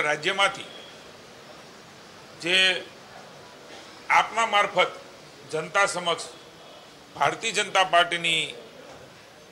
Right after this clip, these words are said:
સરકારની નીતિઓ, મેં કહ્યું એમ કલ્યાણકારી યોજનાઓ પહોંચાડવા માટે સતત કામ કરે છે એવા સૌ જિલ્લામાંથી ને રાજ્ય સ્તરે અલગ અલગ પ્રકારે જે માધ્યમો છે એ માધ્યમમાં સતત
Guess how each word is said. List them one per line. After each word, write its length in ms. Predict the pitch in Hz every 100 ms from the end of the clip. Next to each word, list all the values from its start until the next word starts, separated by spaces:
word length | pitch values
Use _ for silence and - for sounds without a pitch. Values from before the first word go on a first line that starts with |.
| - - - -
સરકારની 580 | 165 160 175 175 180 175 156
નીતિઓ, 360 | 160 180 185 196 - - - - - - - - - - - - - - - - 139
મેં 120 | 165
કહ્યું 240 | 165 170 175
એમ 100 | 170
કલ્યાણકારી 580 | 160 165 170 170 170 170
યોજનાઓ 420 | 160 147 160 165 160
પહોંચાડવા 500 | 156 156 156 156 151 147
માટે 260 | 147 147 104 - - - - - - - - - - -
સતત 340 | - 156 170 -
કામ 240 | 147 165 160
કરે 160 | 160 160
છે 120 | 151
એવા 200 | 151 151 -
સૌ 160 | 190 147 - - - - -
જિલ્લામાંથી 560 | 131 160 170 170 202 240
ને 80 |
રાજ્ય 280 | 196 165 160 -
સ્તરે 240 | 143 113 - - - - - - - 139
અલગ 180 | 151 156
અલગ 160 | 160 156
પ્રકારે 360 | 151 151 156 160 160 -
જે 80 | 240 185
માધ્યમો 380 | 160 151 139 131
છે 80 | 143
એ 80 | 143
માધ્યમમાં 400 | - 156 156 156
સતત 160 | - 147